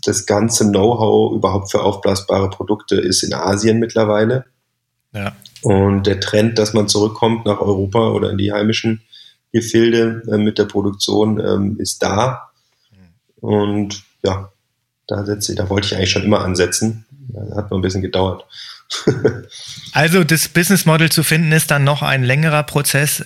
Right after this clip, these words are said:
Speaker 2: äh, um auch dann als Unternehmung langfristig und dauerhaft profitabel zu sein. Da seid ihr noch dran. Um zu
Speaker 1: Ja,
Speaker 2: machen.
Speaker 1: ich,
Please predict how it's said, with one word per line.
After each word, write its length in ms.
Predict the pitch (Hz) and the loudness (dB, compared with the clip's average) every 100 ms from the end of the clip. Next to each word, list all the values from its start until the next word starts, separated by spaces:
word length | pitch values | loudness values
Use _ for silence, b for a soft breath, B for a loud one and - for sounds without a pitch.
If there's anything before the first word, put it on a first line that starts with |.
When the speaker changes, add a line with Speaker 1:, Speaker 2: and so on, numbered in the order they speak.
| - | -8
Speaker 2:
äh, 300 | 127 123 131 | -4 -2 -2
um 180 | 135 135 | 0 -2
auch 300 | - 120 127 | 0 -2 -2
dann 260 | 139 117 127 | -2 -2 -2
als 300 | 117 117 - | -2 -2 -2
Unternehmung 840 | 127 127 120 131 151 147 143 139 - - - | 0 2 2 4 4 4 2 -2 -12 -16 -8
langfristig 680 | 120 131 - 127 127 117 156 - | -2 -2 -2 -2 -4 -6 -8 -8
und 260 | 117 113 | -6 -2
dauerhaft 360 | 117 127 123 120 | 0 0 0 -2
profitabel 560 | - 120 117 113 131 131 | -6 -4 -2 -2 -2 -2
zu 120 | - | -2
sein. 280 | 120 120 123 | -2 0 0
Da 80 | 113 | 0
seid 140 | 113 | 0
ihr 80 | 117 | 0
noch 140 | 110 | -2
dran. 340 | 107 - 117 151 B B B B B B B B B | -2 -2 0 -2 B B B B B B B B B
Um 140 | 175 208 | 2 2
zu 100 | 104 | 2
Speaker 1:
Ja, 60 | |
Speaker 2:
machen. 100 | 107 | 2
Speaker 1:
ich, 220 | 123 98 | 2 0